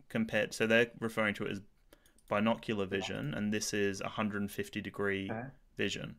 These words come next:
Speaker 2: That's pretty, that's
Speaker 1: That's,
Speaker 2: pretty good. Like,
Speaker 1: yeah.
Speaker 2: that would, that would detect probably a bit coming on the sides as well.
Speaker 1: Mm.
Speaker 2: Okay.
Speaker 1: Yeah, that's pretty
Speaker 2: That's
Speaker 1: good.
Speaker 2: cool.
Speaker 1: So that's a slight improvement.
Speaker 2: And,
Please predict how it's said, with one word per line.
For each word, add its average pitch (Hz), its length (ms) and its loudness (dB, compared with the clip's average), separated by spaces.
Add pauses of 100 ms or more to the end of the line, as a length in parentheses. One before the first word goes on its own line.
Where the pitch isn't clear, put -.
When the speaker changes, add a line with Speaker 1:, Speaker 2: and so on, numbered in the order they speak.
Speaker 2:
That's 170 160 -2
pretty, 240 300 -8 (200)
that's 147 220 6
Speaker 1:
That's, - 100 -8
Speaker 2:
pretty 233 180 4
good. 165 260 6
Like, 127 100 -2
Speaker 1:
yeah. 156 160 6
Speaker 2:
that - 120 -2
would, 143 220 0 (720)
that 156 120 6
would 170 100 2
detect 151 360 0
probably 131 260 4
a 120 40 2
bit 135 280 0
coming 135 200 -4
on 123 80 -2
the 117 80 -4
sides 127 320 6
as 113 120 -2
well. 117 380 2 (140)
Speaker 1:
Mm. 107 460 0 (1160)
Speaker 2:
Okay. 143 160 -6 (160)
Speaker 1:
Yeah, 107 140 2
that's 127 200 2
pretty 113 200 0
Speaker 2:
That's 101 80 -2
Speaker 1:
good. 110 80 0
Speaker 2:
cool. - 180 0
Speaker 1:
So - 140 -4
that's 147 160 0
a 143 40 0
slight 117 240 4
improvement. 110 480 0
Speaker 2:
And, 220 80 -12